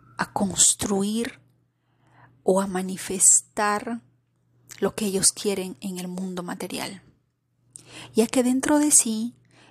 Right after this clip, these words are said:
tienen la energía de la manifestación,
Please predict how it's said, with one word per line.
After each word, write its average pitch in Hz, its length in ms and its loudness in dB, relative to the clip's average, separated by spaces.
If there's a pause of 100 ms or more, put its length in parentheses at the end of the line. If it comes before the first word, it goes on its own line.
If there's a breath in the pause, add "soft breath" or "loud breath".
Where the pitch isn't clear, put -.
(340 soft breath)
tienen 196 680 -4 (560)
la 202 100 0
energía 196 560 -2
de 190 100 -2
la 185 120 -6
manifestación, 190 1040 0